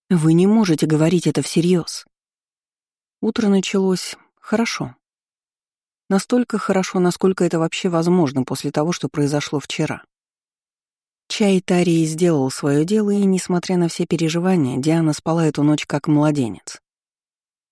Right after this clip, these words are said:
А пока она спала, резерв медленно, но верно восстанавливался. Порезы на руках покрылись свежей розовой кожей, а голова была лёгкой и ясной. Настрой боевым.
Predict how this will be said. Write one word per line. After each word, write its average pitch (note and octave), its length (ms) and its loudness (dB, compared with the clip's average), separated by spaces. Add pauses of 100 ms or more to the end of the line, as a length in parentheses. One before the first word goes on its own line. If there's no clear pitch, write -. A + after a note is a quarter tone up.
А E3+ 100 -4
пока G3 320 0
она F3+ 280 2
спала, F#3+ 440 -2
резерв F3+ 440 -2
медленно, F#3+ 540 0
но D3+ 140 4
верно E3 320 0
восстанавливался. C#3+ 960 -4 (840)
Порезы F3+ 340 2
на C#3+ 140 4
руках B2+ 320 -4
покрылись C#3 500 -2
свежей D3 320 0
розовой B2+ 380 -2
кожей, E3 440 -4 (640)
а E3 80 -2
голова E3+ 340 2
была D#3 260 2
лёгкой D3+ 460 0
и B2 120 2
ясной. - 460 -6 (1040)
Настрой G3 400 0
боевым. C3+ 560 0